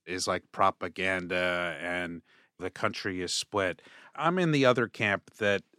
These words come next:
argues that this is really a golden age, that you have the Washington Post and the New York Times competing and s-, getting a scoop every single night over the last two years. You have stories that you cover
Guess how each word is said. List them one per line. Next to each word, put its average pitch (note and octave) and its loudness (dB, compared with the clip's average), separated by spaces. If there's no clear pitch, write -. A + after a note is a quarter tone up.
argues G#2 2
that G2 -2
this A#2+ 0
is A#2+ -2
really A#2 4
a F#2+ 2
golden G2 0
age, E2+ 0
that F2+ -4
you G#2 -4
have G#2 2
the G#2 0
Washington G#2+ 4
Post G#2 0
and F#2+ -4
the F#2 -6
New F#2+ -4
York F#2+ -2
Times F#2+ 0
competing G2 -4
and F2+ -6
s-, - -2
getting G2 -2
a F#2 -4
scoop - -4
every G2+ -4
single F#2 -4
night F2 -2
over F#2 -2
the F2+ 0
last F2 2
two - -6
years. F2 -2
You G#2+ -6
have A2 0
stories C3+ 4
that G2+ -2
you A2+ 2
cover F#2 2